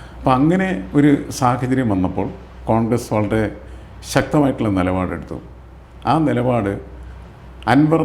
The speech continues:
നയം വ്യക്തമാക്കട്ടെ, അതിനുശേഷം അൻവറിനെ അസോസിയേറ്റ് അംഗമാക്കുന്നതിനെക്കുറിച്ച് ആലോചിക്കാം എന്ന് പറഞ്ഞു. ഇത് അൻവറിന് അത്ര സുഖകരമായി തോന്നിയില്ല. രണ്ട് കാര്യങ്ങളുണ്ട്. ഒന്ന്, അൻവറിന് ഇഷ്ടമില്ലാത്തതായിട്ടുള്ളൊരു സ്ഥാനാർത്ഥിയാണ് കോൺഗ്രസ്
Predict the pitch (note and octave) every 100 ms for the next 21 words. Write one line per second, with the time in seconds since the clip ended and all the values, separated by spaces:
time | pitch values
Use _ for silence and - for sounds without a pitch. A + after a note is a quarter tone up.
0 | C3 A#2+ B2 G#2 - G2 E2+ E2 C#2+ -
1 | - - - - - - - A#2 D3 -
2 | A#2 G#2+ A2 G2 G2 G#2 F#2+ G2+ - -
3 | F#2+ C#3 A#2+ C#3 G#2+ G#2+ G2+ G2+ F#2 G2+
4 | F#2+ F2+ F2 F2+ - F2 F2+ F2+ E2 E2
5 | - E2+ D#2 D2+ - - - A2+ C3 E3
6 | C#3+ - - A#2 C3 D3+ D3+ G2+ - -
7 | - - - B2 C3+ B2+ C3+ A#2+ B2+ B2
8 | A#2+ G2+ F2+ F2 C#2+ - - G#2 A2+ C#3
9 | D3 C#3 C3 F#2+ - - - F2+ B2 C3
10 | C3+ C#3+ C#3 - D3+ C#3 B2+ - B2 A#2+
11 | B2 A#2+ A2+ - G#2 A2 A2 A2 G2+ F#2
12 | A2+ - G2+ G2 F#2+